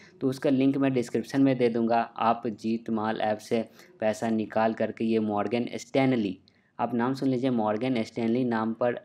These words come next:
इस पर लगा देना है पैसा, ठीक है। अगर आपको निकालना है, पैसा बचाना है तो जीत माल ऐप से निकाल लो, मॉर्गन स्टैनली में लगा लेना पैसा, ठीक है। आपका पैसा बिल्कुल सेफ रहेगा, ठीक है।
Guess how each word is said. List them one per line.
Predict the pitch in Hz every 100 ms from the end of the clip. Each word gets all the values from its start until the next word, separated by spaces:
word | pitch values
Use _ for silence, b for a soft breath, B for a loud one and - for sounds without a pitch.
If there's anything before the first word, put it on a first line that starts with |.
| _ _ _ _ _ _ -
इस | 107 -
पर | 127
लगा | 117 104 101 101
देना | 104 95
है | 92
पैसा, | 95 92
ठीक | 90 117 107
है। | 90 - _ b b b b b
अगर | 127 156
आपको | 147 160
निकालना | 147 143 139 143 139 151
है, | 156
पैसा | 139 131 151
बचाना | 143 139 135 135
है | 139
तो | 139
जीत | 123 123 -
माल | 131 123
ऐप | 120 117
से | 123
निकाल | 120 117 107 110
लो, | 113 123
मॉर्गन | 113 107 110 110
स्टैनली | - 110 104
में | 113 113
लगा | 107 101 104
लेना | 107 110 113
पैसा, | 113 107 -
ठीक | 117 117 107
है। | 117 - B B B
आपका | 117 117 139
पैसा | 127 113 127
बिल्कुल | 101 101 101 120
सेफ | - 107 101
रहेगा, | 101 92 95
ठीक | 92 101
है। | 90